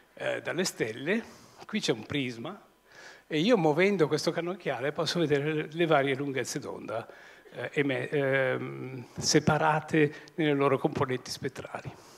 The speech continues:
Questo è il primo spettroscopio applicato. Siamo nell'Ottocento pieno. Ancora nell'Ottocento pieno si sta sviluppando la fotografia.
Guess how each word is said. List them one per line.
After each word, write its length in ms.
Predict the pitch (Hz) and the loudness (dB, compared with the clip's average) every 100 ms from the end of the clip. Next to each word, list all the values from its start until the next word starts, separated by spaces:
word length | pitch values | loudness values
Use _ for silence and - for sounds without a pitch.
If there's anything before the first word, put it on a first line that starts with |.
| - _ _ - _ - - - | -20 _ _ -20 _ -12 -12 2
Questo 460 | 202 175 190 185 - - - | 6 8 8 4 0 -16 -4
è 100 | 156 | -2
il 100 | 147 | 0
primo 260 | 139 131 | 0 0
spettroscopio 760 | 131 147 151 143 - 131 131 - | -2 -2 0 0 0 -4 -4 -6
applicato. 460 | - - - - 110 | -6 -6 -6 -4 0
Siamo 440 | - 196 214 214 - - - | 4 6 6 4 0 -14 4
nell'Ottocento 800 | 160 151 156 160 - 123 131 | 6 8 6 4 2 0 -2
pieno. 440 | 120 127 120 135 147 - - - - _ - - - - _ _ _ - | -4 -4 -4 -4 -8 -14 -20 -20 -20 _ -20 -20 -20 -20 _ _ _ 0
Ancora 360 | 196 196 311 | 2 8 8
nell'Ottocento 720 | 220 175 160 165 170 202 214 240 | 10 10 8 6 6 6 6 4
pieno 240 | 220 277 | 6 6
si 140 | 277 | 4
sta 140 | 262 170 | 4 2
sviluppando 440 | 147 151 151 156 | 2 2 4 4
la 100 | 151 | 4
fotografia. 720 | 160 175 196 226 - 220 165 | 2 2 4 4 2 0 -2